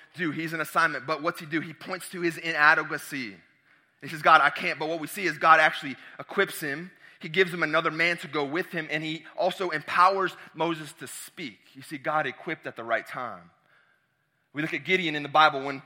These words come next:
when the angel came to Gideon, Gideon was scared and hiding. He was not looking like a brave man. And God said, "You,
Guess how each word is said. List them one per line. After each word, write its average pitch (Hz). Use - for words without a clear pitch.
when 151
the 151
angel 180
came 180
to 156
Gideon, 165
Gideon 185
was 151
scared 180
and 143
hiding. 135
He 160
was 156
not 165
looking 170
like 139
a 135
brave 135
man. 123
And 131
God 156
said, 147
"You, 185